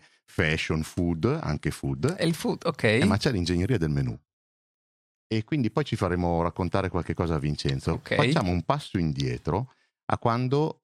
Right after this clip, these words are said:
Speaker 1: abbiamo, mm, iniziato a febbraio, no?
Speaker 2: Mhm.
Speaker 1: Subito dopo post-covid, a riconoscere un elemento nei ristoranti,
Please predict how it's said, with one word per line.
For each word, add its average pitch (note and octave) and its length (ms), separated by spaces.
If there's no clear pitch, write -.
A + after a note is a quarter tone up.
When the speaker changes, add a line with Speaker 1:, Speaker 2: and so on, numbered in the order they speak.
Speaker 1:
abbiamo, E2 720
mm, C#2 400
iniziato E2+ 480
a - 20
febbraio, E2+ 760
no? A2 240
Speaker 2:
Mhm. A2 60
Speaker 1:
Subito F#2+ 420
dopo D#2+ 240
post-covid, F2 680
a G#2+ 200
riconoscere F#2+ 640
un E2+ 100
elemento G2 800
nei D2+ 140
ristoranti, D#2 720